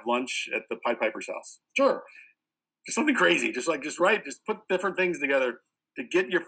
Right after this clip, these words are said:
fingers warmed up. Um, so I actually took acting classes once, and actors would go behind stage and they, they did purse their lips, right? They would, like, do all these weird things that I never knew actors did just to warm up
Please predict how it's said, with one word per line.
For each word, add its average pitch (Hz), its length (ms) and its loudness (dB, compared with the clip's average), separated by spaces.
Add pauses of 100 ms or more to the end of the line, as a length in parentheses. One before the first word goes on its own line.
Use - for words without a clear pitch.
fingers 196 340 0
warmed 135 300 0
up. 113 160 -2 (520)
Um, 143 340 -2 (100)
so 196 100 2
I 262 120 8
actually 240 220 0
took - 160 -2
acting 175 380 0
classes 113 420 -2
once, 101 360 -6 (840)
and - 120 -4
actors 147 680 2 (340)
would 131 80 -6
go 147 100 0
behind 139 260 2
stage 180 260 2
and 143 100 -2
they, 123 200 0 (280)
they 151 80 -12
did 135 140 -6 (180)
purse 175 220 4
their 139 100 0
lips, 139 360 -2 (800)
right? 135 260 2
They 139 80 0
would, 135 180 2
like, 127 260 2 (260)
do 151 120 2
all 180 160 8
these 185 180 0
weird 160 220 0
things 151 160 -4
that 143 60 0
I 156 60 2
never 165 180 2
knew 147 220 -2
actors 135 360 -6
did 120 200 -4 (380)
just 190 240 2
to 143 60 0
warm 135 480 2
up - 180 2